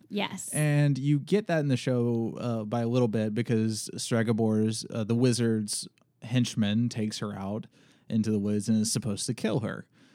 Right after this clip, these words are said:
Speaker 2: Um,
Speaker 1: Mm-hmm.
Speaker 2: but instead he sexually assaults her and then she kills him.
Speaker 1: Yes.
Speaker 2: Um, and she meets these seven in the, in the books. I, I think they are dwarves.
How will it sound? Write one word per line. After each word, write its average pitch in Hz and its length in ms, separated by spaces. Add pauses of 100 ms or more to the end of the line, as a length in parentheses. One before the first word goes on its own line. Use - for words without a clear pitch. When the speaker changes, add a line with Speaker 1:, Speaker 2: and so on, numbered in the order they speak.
(220)
Speaker 2:
Um, - 100
Speaker 1:
Mm-hmm. 107 320
Speaker 2:
but 113 140
instead 117 520
he 110 480
sexually 104 420
assaults 131 460
her 104 180
and 104 140
then 101 100
she 110 180
kills 95 340
him. - 520
Speaker 1:
Yes. - 380
Speaker 2:
Um, 101 500
and 110 340
she 113 200
meets 113 400
these 117 480
seven 113 720
in 127 160
the, 120 100 (220)
in 139 100
the 131 60
books. 202 480
I, 123 180 (400)
I 131 60
think 151 320
they 123 100
are 113 180
dwarves. 95 720